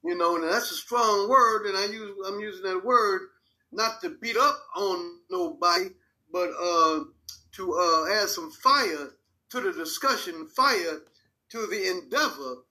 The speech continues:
You understand what I'm saying? And some energy to, uh, make people, uh, think, uh, on what, what it is, uh, when they say things, you understand?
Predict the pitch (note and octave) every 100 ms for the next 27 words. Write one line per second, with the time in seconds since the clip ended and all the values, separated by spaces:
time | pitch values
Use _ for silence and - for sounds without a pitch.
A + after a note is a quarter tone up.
0 | _ _ _ - F#3+ F3+ - G3 F#3+ F3+
1 | F#3 F3+ E3+ A3 G#3 F#3+ F#3 - _ _
2 | - F3+ E3+ - E3+ - C#4+ D#4 B3 E4+
3 | F4 D#4+ D#4 - D4 - _ _ _ D#4+
4 | - _ _ _ F#3+ F#3 F3 G3+ A#3+ -
5 | B3 - F#3 E3+ - _ - - - E3+
6 | E3 D#3+ D#3 - - D4+ A#3+ - _ _
7 | _ _ E3 E3+ E3 D#3 D#3 D3+ E3+ E3
8 | D#3+ E3+ G3+ G3+ - _ - E3 G3+ G3
9 | F#3+ A#3 A3 G3+ G3 - _ _ _ _
10 | D#3 D#3+ D#3+ E3+ G3+ F#3+ F3 - C#4+ C4+
11 | - F3+ E3+ D#3 D#3+ - _ _ _ _
12 | - F3+ F3 - F#3+ F#3